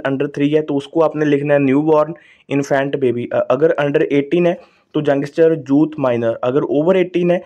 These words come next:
तो एडल्ट, ग्रोन अप। अगर in regards to parents की अगर हम बात करें तो लिटिल वन, किड और बार्ड आप लिख सकते हैं। कॉमन लैंग्वेज, लिंक लैंग्वेज, कनेक्टिंग लैंग्वेज। कंटिन्यू को आप लिख सकते हैं carry on, pursue, maintain।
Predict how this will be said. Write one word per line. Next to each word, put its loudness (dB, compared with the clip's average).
तो 0
एडल्ट, 2
ग्रोन 0
अप। -2
अगर 2
in 0
regards 0
to -8
parents 0
की -2
अगर 2
हम 0
बात 0
करें -2
तो -2
लिटिल 2
वन, 2
किड -2
और 2
बार्ड -2
आप -4
लिख 0
सकते -4
हैं। -4
कॉमन 2
लैंग्वेज, 2
लिंक -2
लैंग्वेज, 2
कनेक्टिंग -2
लैंग्वेज। -2
कंटिन्यू 2
को 0
आप 0
लिख 0
सकते 0
हैं 2
carry 2
on, 0
pursue, 0
maintain। -2